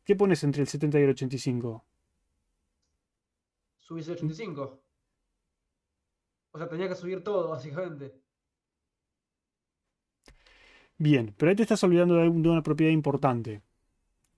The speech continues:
Speaker 1: ¿Qué propiedad importante te estás olvidando? Te estás olvidando que no hay relación entre hermanos,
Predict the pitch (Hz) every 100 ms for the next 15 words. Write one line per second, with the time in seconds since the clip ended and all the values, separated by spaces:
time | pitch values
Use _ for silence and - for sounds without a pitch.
0 | _ _ _ _ _ _ _ 190 185 180
1 | 180 170 165 170 165 147 151 156 160 139
2 | 123 120 131 175 185 170 180 196 180 170
3 | 170 208 _ _ _ _ _ _ _ _
4 | - 151 165 180 202 196 175 147 180 170
5 | 151 143 139 117 107 - -